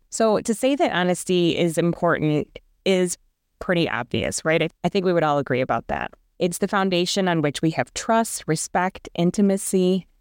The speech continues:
Without honesty, we can't really have any of those things. But let's be honest, no pun intended, being completely honest with your partner isn't always easy.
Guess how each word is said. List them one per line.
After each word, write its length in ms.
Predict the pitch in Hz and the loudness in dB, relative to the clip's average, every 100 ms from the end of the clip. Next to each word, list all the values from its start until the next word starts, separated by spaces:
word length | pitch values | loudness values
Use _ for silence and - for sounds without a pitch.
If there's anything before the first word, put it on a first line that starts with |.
| _ - | _ -6
Without 440 | 170 170 190 196 | -4 0 -2 -2
honesty, 460 | - 190 196 - 208 | -2 0 0 2 2
we 140 | 170 | 2
can't 200 | - 196 | 0 0
really 200 | 214 202 | 2 2
have 320 | 170 165 156 165 | 0 0 -2 0
any 180 | 135 | -2
of 60 | 127 | -2
those 220 | - - | -2 -4
things. 300 | - - 147 - _ _ _ _ _ - | -4 -6 -6 -10 _ _ _ _ _ -2
But 360 | 214 175 180 _ _ | 2 2 0 _ _
let's 200 | 165 160 | -4 -2
be 160 | - 214 | -2 0
honest, 480 | 180 160 196 - - _ _ | 0 0 0 -4 -14 _ _
no 160 | 175 160 | -2 -2
pun 200 | - 175 | 0 0
intended, 540 | 190 170 147 151 196 - _ _ - | 0 0 0 0 -2 -4 _ _ -2
being 400 | 208 214 214 - | 2 2 2 0
completely 600 | - 202 - 330 466 214 | 0 -2 2 0 2 2
honest 260 | 180 175 - | 0 -2 -2
with 100 | 175 | -2
your 100 | 170 | -2
partner 340 | - - 180 | -2 0 0
isn't 300 | - 208 240 | 0 0 0
always 380 | - 196 208 220 | 2 2 2 0
easy. 500 | 202 262 - - - | 2 0 0 -4 -4